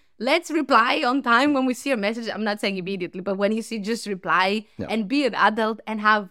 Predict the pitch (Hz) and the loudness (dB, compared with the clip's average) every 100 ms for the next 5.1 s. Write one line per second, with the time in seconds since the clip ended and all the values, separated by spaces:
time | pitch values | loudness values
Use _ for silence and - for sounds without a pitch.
0 | - 240 - 262 - 202 190 - 202 269 | -10 -6 -2 -2 -2 -4 -8 -8 -8 -4
1 | 277 330 359 302 392 254 - - 160 165 | 0 0 2 2 2 0 -4 0 0 0
2 | 196 147 120 - 127 - 104 - 120 123 | -2 0 0 0 -2 -2 -4 2 2 2
3 | - 127 147 123 117 113 127 120 120 113 | 0 0 0 -4 -6 -6 -2 0 0 0
4 | 104 123 - 90 - - 104 104 98 95 | -4 -6 -6 -6 -8 -6 -2 -2 0 -2
5 | - | -6